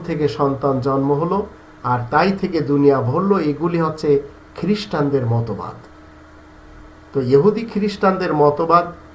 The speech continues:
এগুলি বাইবেল মতে। আমি সেই মতবাদ মানতে পারি না, কারণ কোরআনে চার নম্বর সূরা আর নিসা এর তেইশ নম্বর আয়াতে ভাই বোনের সাথে বিবাহ করা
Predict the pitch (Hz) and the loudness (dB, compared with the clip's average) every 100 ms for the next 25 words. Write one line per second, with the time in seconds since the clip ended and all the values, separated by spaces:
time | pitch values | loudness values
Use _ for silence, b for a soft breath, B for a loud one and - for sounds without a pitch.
0 | - - 131 135 165 143 123 135 139 165 | -20 -14 -10 -4 -2 0 0 4 4 4
1 | 143 113 101 110 - - - - - - | 0 -4 -6 -12 -18 -20 -20 -20 -20 -20
2 | - 117 143 147 139 - - - - - | -6 0 2 2 0 -6 -20 -20 -20 -20
3 | - - - - - - - - - 147 | -20 -20 -20 -20 -20 -20 -20 -16 2 4
4 | 135 143 143 143 131 120 131 151 175 180 | 6 4 4 2 2 2 2 2 -2 -2
5 | 180 185 196 190 160 143 135 120 143 139 | -2 0 -2 -2 0 0 -2 0 0 2
6 | 131 117 143 147 180 185 175 - 160 156 | -2 -2 -2 -2 -2 -4 -6 -4 0 2
7 | 147 - - - - - - 123 123 143 | 0 -4 -18 -20 -20 -20 -8 -2 0 0
8 | 151 185 180 151 - 156 202 208 - 196 | 0 2 2 0 -2 -2 -2 -2 -2 0
9 | 170 160 147 147 139 113 113 160 190 170 | 2 4 2 2 0 0 -2 0 0 -2
10 | 160 151 151 143 135 127 131 143 - 139 | -2 -4 -6 -2 -2 0 0 0 0 -4
11 | 123 | -4